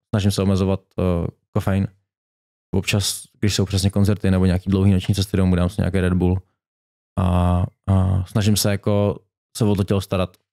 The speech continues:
Snažím se prostě se nějak dobře, jako dobře jíst. No, taky to je ten důvod, proč jako cvičím. Jako já asi nikdy nebudu úplně, vole, obrovský týpek, prostě nakorbenej.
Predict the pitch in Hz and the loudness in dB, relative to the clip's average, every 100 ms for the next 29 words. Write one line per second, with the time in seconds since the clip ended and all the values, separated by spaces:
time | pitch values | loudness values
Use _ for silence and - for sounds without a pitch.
0 | _ 101 95 92 95 95 - 92 104 98 | _ -2 0 -2 -2 -4 -4 -2 -2 0
1 | 95 92 98 - 98 95 98 98 101 - | 0 -2 -2 -2 -2 0 2 2 0 -2
2 | - _ _ _ _ _ _ _ _ _ | -8 _ _ _ _ _ _ _ _ _
3 | - 95 78 - _ _ _ _ - - | -2 -2 -2 -6 _ _ _ _ -4 -2
4 | 110 - 110 104 101 - 104 92 101 92 | -2 -2 -2 0 0 0 2 2 0 -2
5 | 95 98 - 87 92 87 87 - 90 - | -2 -2 -2 -2 0 0 -2 -6 -8 -4
6 | 92 - - 95 90 92 90 90 90 - | -4 -2 0 2 4 2 2 2 0 -2
7 | 87 87 90 90 87 - 92 92 87 85 | -2 0 2 0 -2 -4 -4 -4 -6 -8
8 | - 90 - 90 87 - _ _ _ - | -8 -8 -4 -4 -4 -8 _ _ _ -4
9 | 101 104 101 98 95 95 | 0 0 2 2 2 0